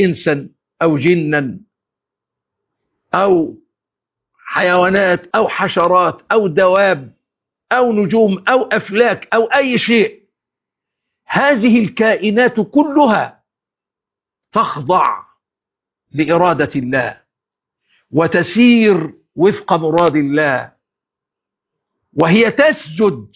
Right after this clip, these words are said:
وتسبح بحمد الله.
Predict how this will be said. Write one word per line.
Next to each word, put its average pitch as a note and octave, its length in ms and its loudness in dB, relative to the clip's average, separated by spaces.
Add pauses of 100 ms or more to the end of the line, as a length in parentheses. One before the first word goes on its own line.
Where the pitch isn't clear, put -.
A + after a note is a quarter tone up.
(220)
وتسبح F3 1160 -4
بحمد E3 520 -4
الله. C3 480 -2